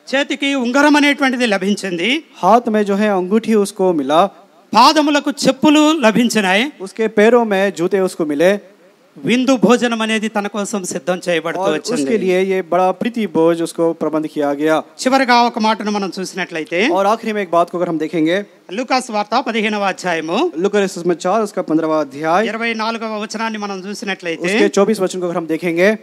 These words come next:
Speaker 1: "ఈ నా కుమారుడు చనిపోయి మరలా బ్రతికెను, తప్పిపోయి దొరికెనని చెప్పెను,
Speaker 2: क्योंकि
Speaker 1: అంతటా వారు సంతోషపడసాగిరి।"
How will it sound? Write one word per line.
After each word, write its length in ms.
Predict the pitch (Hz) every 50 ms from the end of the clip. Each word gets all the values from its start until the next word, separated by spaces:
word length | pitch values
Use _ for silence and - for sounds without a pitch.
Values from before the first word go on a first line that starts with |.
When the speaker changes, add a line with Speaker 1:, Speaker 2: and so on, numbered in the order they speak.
| -
Speaker 1:
"ఈ 120 | 208 247 294
నా 200 | 285 277 285 277
కుమారుడు 540 | 277 262 254 262 262 262 262 262 262 254 262
చనిపోయి 540 | - - 254 262 277 269 254 262 254 254
మరలా 340 | 254 240 233 226 240 240 233
బ్రతికెను, 520 | 226 196 220 220 - - 220 202 202 233 254
తప్పిపోయి 580 | - 240 240 - 254 226 - 247 226 226 233
దొరికెనని 680 | 190 175 202 220 233 247 226 214 214 202 214 214 214 208 - 202
చెప్పెను, 680 | 180 - - 180 175 180 190 190 185 170 160 147 131 127 _ _ - - -
Speaker 2:
क्योंकि 240 | - 220 254 262 208
Speaker 1:
అంతటా 380 | 214 269 240 262 254 247 247
వారు 320 | 240 233 233 226 220 269 339
సంతోషపడసాగిరి।" 1400 | - - 233 233 226 262 233 226 - 240 208 - 208 202 190 - 196 180 180 165 180 175 175 180 180 165 156 143